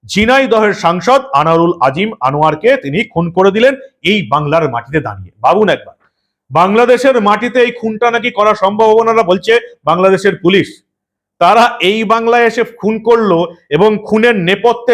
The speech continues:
যারা আছেন প্রত্যেকেই বাংলাদেশি। বাংলাদেশিরা এখন এই বাংলাটাকে নিজেদের বর্ধিত বাংলা বলেই ভাবছে। মমতা বন্দ্যোপাধ্যায়ের রাজত্বকালে আমাদের বাংলার এমন এখন এরকম লজ্জাজনক পরিস্থিতি এসে দাঁড়িয়েছে।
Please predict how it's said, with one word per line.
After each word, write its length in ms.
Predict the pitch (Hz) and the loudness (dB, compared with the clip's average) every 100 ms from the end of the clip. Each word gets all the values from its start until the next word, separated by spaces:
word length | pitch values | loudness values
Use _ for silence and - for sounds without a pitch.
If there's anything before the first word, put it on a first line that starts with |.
| 190 | 0
যারা 300 | 185 202 262 254 | 2 4 4 2
আছেন 280 | 247 208 156 - _ | 2 -4 -4 -10 _
প্রত্যেকেই 560 | 196 202 208 226 226 202 | -2 -2 -2 -4 -4 -2
বাংলাদেশি। 500 | 147 139 131 113 - _ _ _ _ _ _ _ 139 | -2 -2 -4 -6 -16 _ _ _ _ _ _ _ -2
বাংলাদেশিরা 640 | 180 214 226 233 240 233 | 0 2 2 2 2 2
এখন 260 | 226 233 202 202 151 | 2 2 0 -2 -2
এই 180 | 180 214 | -2 0
বাংলাটাকে 600 | 208 214 220 220 208 175 175 - - 170 | 0 0 0 -2 -2 -2 -4 -12 -10 -2
নিজেদের 460 | 220 220 247 262 202 139 | 0 2 2 2 0 2
বর্ধিত 400 | 214 220 240 233 | 2 2 0 0
বাংলা 320 | 196 196 196 196 | 0 0 2 0
বলেই 320 | 185 202 233 | 0 0 -2
ভাবছে। 380 | 170 151 151 120 92 _ _ - | 0 0 -2 -14 -20 _ _ -2
মমতা 300 | 170 214 214 | 0 2 2
বন্দ্যোপাধ্যায়ের 640 | 220 214 214 208 202 208 175 | 2 2 2 2 2 2 2
রাজত্বকালে 600 | 202 202 214 214 196 165 165 _ - 165 | 2 0 -2 0 0 0 -4 _ 0 2
আমাদের 320 | 220 240 247 | 2 2 2
বাংলার 400 | 208 220 220 226 214 | 2 0 2 2 2
এমন 260 | 202 220 247 - - | 0 -4 -6 -10 -6
এখন 300 | - 214 220 208 | -2 0 -2 -2
এরকম 340 | 165 180 190 208 208 _ - | -2 0 0 -2 -4 _ -4
লজ্জাজনক 840 | 156 202 156 - 247 233 240 247 247 | 0 0 -2 -2 0 2 2 0 0
পরিস্থিতি 480 | 180 196 202 214 240 214 | 0 0 -2 -6 0 0
এসে 200 | 160 156 | 0 0
দাঁড়িয়েছে। 460 | 131 127 120 - | -2 -4 -8 -12